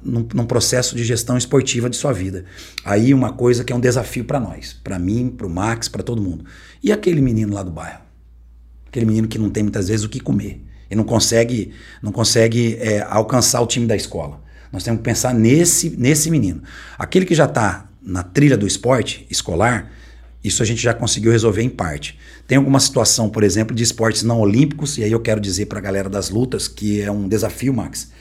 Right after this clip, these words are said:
É, a gente tem que colocar setenta a oitenta por cento desse recurso em esporte olímpico.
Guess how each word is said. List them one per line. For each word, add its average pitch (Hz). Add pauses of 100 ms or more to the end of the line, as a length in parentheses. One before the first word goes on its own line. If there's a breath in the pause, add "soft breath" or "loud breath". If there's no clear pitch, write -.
(460 loud breath)
É, 90 (720)
a -
gente 113
tem 120
que 113
colocar 113
setenta 156
a -
oitenta 127
por 104
cento 110
desse 98
recurso 113
em 147
esporte 143
olímpico. 135